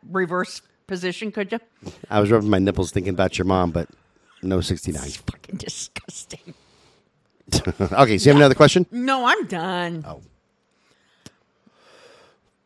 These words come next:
Speaker 2: Fine. All right. Remember, you can send us an email at brutalnation at twistedbluellc dot com.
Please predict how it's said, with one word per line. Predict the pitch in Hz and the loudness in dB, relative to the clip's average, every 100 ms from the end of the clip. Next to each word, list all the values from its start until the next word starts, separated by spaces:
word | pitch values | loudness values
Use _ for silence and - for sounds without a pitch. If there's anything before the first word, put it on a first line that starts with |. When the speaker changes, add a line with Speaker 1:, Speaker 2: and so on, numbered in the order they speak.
| _ | _
Speaker 2:
Fine. | - 65 - - - - _ - - | -4 -4 -8 -18 -20 -20 _ -18 0
All | 104 127 | 6 6
right. | 107 82 | 6 2
Remember, | 80 147 170 | 0 -2 0
you | 104 | 0
can | 87 | 0
send | - 123 | -2 -2
us | 101 | -2
an | 92 - | -8 -6
email | 208 214 151 85 62 - _ _ | -2 2 2 2 -4 -16 _ _
at | - 147 90 65 | -2 0 0 0
brutalnation | - 185 107 87 113 156 - 85 76 | 2 4 2 0 0 0 -2 -6 -6
at | 85 76 | -14 -6
twistedbluellc | - - 85 123 104 156 175 117 101 214 156 | -4 -4 -2 0 2 0 2 2 0 -4 -2
dot | - 202 359 _ _ | 6 6 6 _ _
com. | - 117 123 123 123 123 127 120 127 127 123 185 180 | -8 -2 0 2 2 2 4 4 6 6 8 8 6